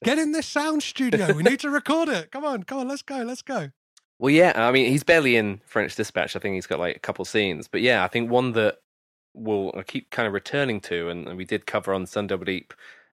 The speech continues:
Speaker 2: I think last Christmas, is Klaus, you know, his,
Speaker 1: Oh.
Speaker 2: his voice work in that, 'cause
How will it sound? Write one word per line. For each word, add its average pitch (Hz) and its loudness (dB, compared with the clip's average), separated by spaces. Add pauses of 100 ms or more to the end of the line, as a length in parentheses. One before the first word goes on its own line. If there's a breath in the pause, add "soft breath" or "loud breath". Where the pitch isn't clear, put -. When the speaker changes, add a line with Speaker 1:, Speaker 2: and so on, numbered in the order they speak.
Speaker 2:
I 90 -6
think 131 -4
last 107 0
Christmas, 87 -6
is 87 -12
Klaus, 95 -4
you 98 -8
know, 90 -4
his, 92 -8
Speaker 1:
Oh. 117 -12
Speaker 2:
his 101 -8
voice 98 -4
work 95 -8
in 98 -8
that, 98 -2
'cause 98 -8